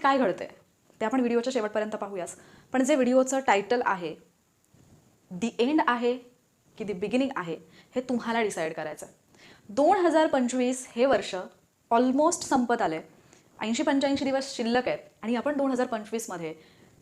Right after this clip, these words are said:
एक जानेवारी दोन हजार पंचवीसला काय ठरवलं आणि आज आपण त्याच्यापैकी काय अचीव्ह केलं, आपण exactly कुठे आहोत,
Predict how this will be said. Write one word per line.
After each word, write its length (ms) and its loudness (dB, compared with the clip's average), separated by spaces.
एक 220 6
जानेवारी 320 2
दोन 160 2
हजार 140 4
पंचवीसला 360 0
काय 200 2
ठरवलं 340 0
आणि 140 -8
आज 320 2
आपण 200 -2
त्याच्यापैकी 320 -4
काय 180 -2
अचीव्ह 260 -4
केलं, 160 -4
आपण 180 -8
exactly 400 -4
कुठे 200 -8
आहोत, 240 -6